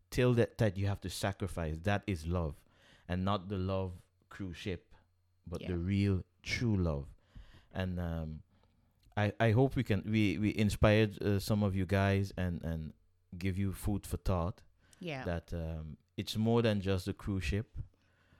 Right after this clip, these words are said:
Speaker 1: but it's the working in the, in the little, how you call those boats? The buoying? Uh, I don't
Speaker 2: I
Speaker 1: even
Speaker 2: don't
Speaker 1: call
Speaker 2: know,
Speaker 1: it.
Speaker 2: the, the trap.
Speaker 1: <laughs> The trap,
Speaker 2: <laughs>
Speaker 1: the little
Speaker 2: The
Speaker 1: trap
Speaker 2: trap
Speaker 1: boats.
Speaker 2: boats. <laughs>
Speaker 1: But, but, um,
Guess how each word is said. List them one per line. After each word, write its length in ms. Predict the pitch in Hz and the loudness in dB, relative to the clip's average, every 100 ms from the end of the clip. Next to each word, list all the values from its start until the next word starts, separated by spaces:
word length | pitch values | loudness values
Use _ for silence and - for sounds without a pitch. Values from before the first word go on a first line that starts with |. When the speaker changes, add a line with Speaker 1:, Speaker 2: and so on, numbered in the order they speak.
| _ - | _ -6
Speaker 1:
but 220 | 87 - | -6 -4
it's 160 | 92 85 | -6 -4
the 80 | 92 | -4
working 520 | 87 98 95 98 95 | -2 -2 0 -2 -2
in 220 | - 95 90 | -2 -2 0
the, 180 | 87 - | -2 -4
in 120 | 90 | -4
the 80 | 87 | -4
little, 280 | 90 90 82 | -4 -6 -8
how 100 | 95 | -10
you 100 | 101 | -10
call 200 | 98 98 | -8 -8
those 140 | 95 | -10
boats? 220 | 92 104 | -10 -12
The 60 | 98 | -12
buoying? 460 | 92 104 113 143 143 | -8 -8 -6 -8 -10
Uh, 320 | - - - | -16 -18 -14
I 20 | 95 | -12
don't 160 | 101 | -8
Speaker 2:
I 140 | 160 156 | -6 -6
Speaker 1:
even 120 | 151 | -4
Speaker 2:
don't 0 | |
Speaker 1:
call 200 | 143 143 | -2 -2
Speaker 2:
know, 40 | |
Speaker 1:
it. 60 | 139 | -2
Speaker 2:
the, 160 | 143 143 | -4 -4
the 80 | 151 | -8
trap. 420 | - 160 135 - | -6 -4 2 8
Speaker 1:
<laughs> 300 | - 160 - 214 - | 8 6 2 0 0
The 260 | - 131 117 | -2 0 2
trap, 260 | - 123 139 | 4 4 6
Speaker 2:
<laughs> 0 | |
Speaker 1:
the 160 | 269 - | 6 6
little 260 | 120 117 185 | 6 8 6
Speaker 2:
The 80 | 180 | 6
Speaker 1:
trap 160 | 117 | 6
Speaker 2:
trap 120 | 170 | 6
Speaker 1:
boats. 500 | 110 165 170 - - - - - - | 8 8 6 4 -4 -6 -16 -18 -4
Speaker 2:
boats. 160 | 320 - - | -4 -4 -8
<laughs> 160 | - 107 | -10 -2
Speaker 1:
But, 280 | 110 98 | -2 2
but, 220 | 117 113 120 | 2 4 6
um, 460 | 113 107 107 107 | 8 8 6 2